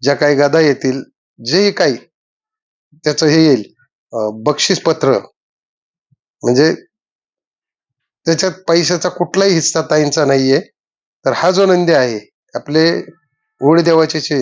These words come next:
बाप्पू आंबेकर, त्यानंतर अवतार पवार आणि ताई या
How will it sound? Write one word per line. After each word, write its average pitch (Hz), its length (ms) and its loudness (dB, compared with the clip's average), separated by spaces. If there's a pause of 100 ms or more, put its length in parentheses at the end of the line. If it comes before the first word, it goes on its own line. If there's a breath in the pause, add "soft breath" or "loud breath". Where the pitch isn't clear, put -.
(160)
बाप्पू 135 320 -2
आंबेकर, 151 460 0 (1200)
त्यानंतर 151 400 2 (120)
अवतार 147 360 0
पवार 143 360 2 (320)
आणि 131 160 -2 (160)
ताई 156 280 0 (120)
या 123 80 -4